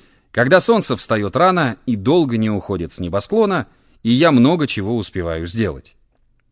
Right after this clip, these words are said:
А вот недавно наш город целую неделю был сумрачным и дождливым. Мое настроение тоже было похоже на мокрую тряпку. Однажды утром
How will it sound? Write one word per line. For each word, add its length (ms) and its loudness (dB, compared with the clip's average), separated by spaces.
А 120 0
вот 220 -4
недавно 580 0
наш 300 0
город 360 4
целую 420 0
неделю 460 -2
был 200 0
сумрачным 680 -2
и 140 -8
дождливым. 640 -6
Мое 260 2
настроение 680 2
тоже 300 -2
было 200 -4
похоже 560 -4
на 160 -4
мокрую 400 -4
тряпку. 480 -10
Однажды 500 2
утром 520 4